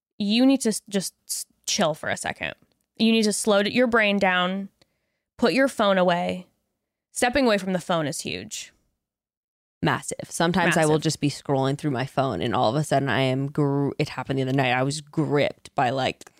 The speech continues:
Speaker 2: <laughs> choking.
Speaker 1: It's, it's the n-, it's the nonstopness of our, of our society where it's like, the second that you're done moving something with your hands, you continue to move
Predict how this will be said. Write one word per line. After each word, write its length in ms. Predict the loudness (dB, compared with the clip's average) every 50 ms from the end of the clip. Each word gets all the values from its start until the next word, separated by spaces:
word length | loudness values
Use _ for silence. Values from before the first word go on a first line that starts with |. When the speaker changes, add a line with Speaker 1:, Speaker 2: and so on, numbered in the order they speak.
| -20 _ _ _ _ _ -20 -20 -16 _ -8
Speaker 2:
<laughs> 880 | -6 -4 -4 -4 -4 -4 -2 0 2 2 2 2 0 -4 -8 -10 -8 _
choking. 640 | 0 0 2 2 -2 -2 0 0 2 4 4 4 4
Speaker 1:
It's, 180 | 4 2 0
it's 280 | 0 0 0 0 0 0
the 120 | 2 4
n-, 220 | 6 6 6 4 4
it's 200 | 2 0 0 2
the 100 | 2 4
nonstopness 1200 | 6 6 6 6 6 6 6 6 4 4 2 0 0 2 2 2 2 0 0 0 2 2 2 2 0
of 180 | 0 0 2 4
our, 340 | 4 4 4 4 2 2 2 2
of 120 | 2 4
our 140 | 4 2 2
society 880 | 0 -2 -4 -4 -2 0 0 2 2 2 2 2 4 4 4 2 2 2 2
where 200 | 4 4 4 4
it's 180 | 2 0 2 2
like, 320 | 2 2 2 -2 -10 -20 _ _ _ _ _ _ _ _ _ _ _
the 160 | 2 2 2
second 520 | 2 2 0 -2 0 2 2 2 2 2
that 120 | 2 0 2
you're 280 | 4 4 4 4 4
done 500 | 2 2 2 2 4 4 4 4 4 6
moving 380 | 6 6 6 6 4 4 2 2
something 320 | 2 0 0 0 0 0
with 160 | 0 0 0 -2
your 100 | -4 -4
hands, 580 | -2 0 0 2 2 2 2 2 2 0 2 0
you 100 | 0 2
continue 420 | 2 0 2 2 2 4 4 4
to 80 | 4 4
move 420 | 4 4 4 2 0 -4 -10